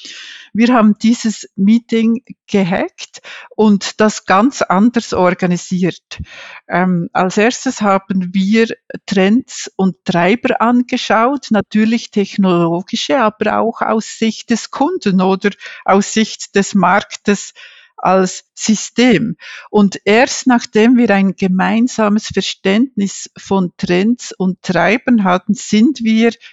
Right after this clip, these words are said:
in den nächsten Schritt gegangen und haben eine Vorausschau in die nächsten zwei bis fünf Jahre gewagt. Und dann,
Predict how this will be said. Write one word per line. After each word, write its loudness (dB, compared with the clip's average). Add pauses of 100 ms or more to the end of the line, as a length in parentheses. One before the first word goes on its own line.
in 4
den 2
nächsten 2
Schritt -2
gegangen 0
und 2
haben 2
eine 0
Vorausschau 0 (540)
in 2
die -2
nächsten 0
zwei 0
bis -6
fünf -2
Jahre 0
gewagt. -2 (400)
Und 2
dann, 6